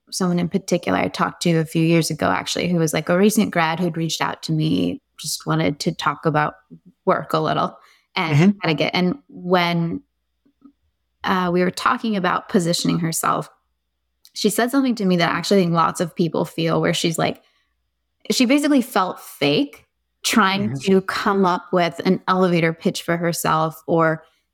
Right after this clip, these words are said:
Speaker 1: narrow herself down.
Speaker 2: Yeah.
Speaker 1: And I'm curious for your thoughts on that. Oh,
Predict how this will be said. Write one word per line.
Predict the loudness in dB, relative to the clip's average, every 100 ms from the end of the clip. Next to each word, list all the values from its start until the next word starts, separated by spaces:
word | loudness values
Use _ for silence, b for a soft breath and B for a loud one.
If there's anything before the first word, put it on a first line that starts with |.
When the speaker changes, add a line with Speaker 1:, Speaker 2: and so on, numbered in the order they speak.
| 0
Speaker 1:
narrow | 2 4 6 4 2
herself | 2 0 0 -4 -4 -6
down. | -4 -2 0 -2 -4 _ _ _ _ -4
Speaker 2:
Yeah. | -2 -2
Speaker 1:
And | -4 -8 -12 _ _ _ _ -20 _ _ _ -2
I'm | -2 0
curious | 2 4 2
for | 2 2
your | 4 2
thoughts | 2 0 0 0
on | 0 2
that. | 0 -2 0
Oh, | -2